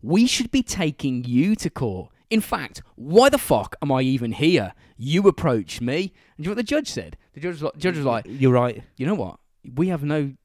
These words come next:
Speaker 1: you're right, mate. We've got no, the U K has no jurisdiction over your nation. The shooting didn't happen here in the U K. Your territory is in international
Speaker 2: So
Speaker 1: waters.
Speaker 2: there's no law for us, yeah, yeah.
Speaker 1: You're free to go."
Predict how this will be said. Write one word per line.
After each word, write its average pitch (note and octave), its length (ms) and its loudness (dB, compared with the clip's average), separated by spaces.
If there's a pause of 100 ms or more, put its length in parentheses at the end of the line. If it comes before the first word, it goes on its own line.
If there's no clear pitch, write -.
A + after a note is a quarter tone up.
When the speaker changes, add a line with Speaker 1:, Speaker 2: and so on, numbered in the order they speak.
Speaker 1:
you're D3 140 -2
right, A3 200 -2
mate. C#4 320 -6
We've D#3+ 120 -2
got C#3+ 160 -6
no, E3 220 -2
the D#3+ 120 -8
U A#3 140 6
K E3 160 0
has C#3 220 -2
no E3 200 0
jurisdiction C#3+ 840 -4 (280)
over C#3+ 140 2
your B2 200 0
nation. F3+ 540 -4 (120)
The D3+ 80 0
shooting G#3+ 380 2
didn't E3 220 0
happen E3+ 300 -4
here D#3 320 0
in C3+ 60 0
the C3 60 -2
U B2+ 200 -2
K. G#2 380 -8 (180)
Your C#3 140 0
territory G3+ 480 0
is D#3+ 100 -4
in D#3+ 60 -2
international D3+ 500 -8
Speaker 2:
So C3+ 120 -4
Speaker 1:
waters. C3 280 -2
Speaker 2:
there's C#3 100 -2
no C3 280 2
law B2 380 2
for B2 260 -4
us, A#2+ 180 -4
yeah, A#2+ 120 -2
yeah. B2+ 200 -6 (160)
Speaker 1:
You're B2+ 160 0
free A2+ 500 -4
to C#3 120 -4
go." G3+ 220 -2